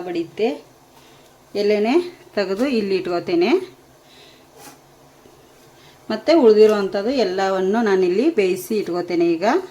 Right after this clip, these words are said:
ನೋಡಿ, ಎಷ್ಟು ಚೆನ್ನಾಗಿ ಬಂದಿದ್ದಾವೆ. ನೋಡಿ, ಇದು ಒಂದು ಸ್ವಲ್ಪ ಹೊತ್ತು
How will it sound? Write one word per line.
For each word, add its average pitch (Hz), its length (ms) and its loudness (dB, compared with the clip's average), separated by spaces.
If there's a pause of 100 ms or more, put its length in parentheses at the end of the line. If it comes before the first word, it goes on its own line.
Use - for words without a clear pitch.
(1120)
ನೋಡಿ, 190 160 -6 (120)
ಎಷ್ಟು 190 160 -12 (100)
ಚೆನ್ನಾಗಿ 190 340 0
ಬಂದಿದ್ದಾವೆ. 175 400 -4 (1040)
ನೋಡಿ, 214 220 2 (180)
ಇದು 233 100 -6 (120)
ಒಂದು 269 180 4
ಸ್ವಲ್ಪ 247 220 -2 (100)
ಹೊತ್ತು 214 240 -2